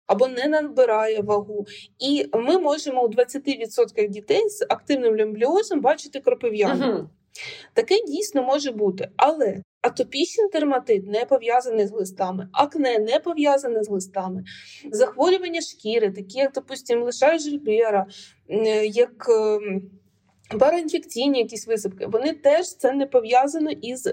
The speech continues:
Speaker 1: глистами. І у нас країна, яка не знаходиться в ендемічній зоні, тобто в зоні, е, якій потрібна постійна профілактика глисних інвазій.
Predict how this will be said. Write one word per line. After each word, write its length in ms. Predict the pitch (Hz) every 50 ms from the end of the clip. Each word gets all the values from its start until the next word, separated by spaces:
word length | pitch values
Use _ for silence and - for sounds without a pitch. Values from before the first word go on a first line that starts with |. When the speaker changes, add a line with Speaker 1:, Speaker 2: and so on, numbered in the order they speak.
| 190 -
Speaker 1:
глистами. 720 | - 220 214 233 233 - - - 233 220 208 196 185 190 - _ _ _
І 300 | - - 247 262 285 - -
у 100 | - 254
нас 540 | 254 254 285 320 359 403 415 - - - - - -
країна, 680 | - 277 285 294 262 269 269 262 247 269 311 359 392 381 -
яка 360 | 254 262 262 262 - 269 277
не 360 | 294 254 233 247 262 285 330
знаходиться 800 | 330 339 320 349 339 - - 277 277 277 269 285 302 302 - 311
в 80 | 269 240
ендемічній 720 | 240 240 233 240 240 247 269 269 - - - 226 220 214
зоні, 420 | 208 214 220 214 208 208 226 262 269
тобто 320 | - 247 240 _ - 214
в 40 | 208
зоні, 520 | 214 208 208 214 220 - - 330 403 415 - - - - - - _ -
е, 400 | - 226 226 - 220 220 214 220 220
якій 460 | 220 220 226 220 - - 285 311 370
потрібна 600 | 415 - - 214 - 233 247 269 294 330 311 311
постійна 520 | 302 - - - - _ 240 277 302 311 302
профілактика 960 | - - 240 240 - 247 226 220 208 208 220 214 - - 285 285 - 277
глисних 520 | 262 262 247 240 240 - - 233 226 202 -
інвазій. 580 | 220 214 202 202 185 180 180 - - - -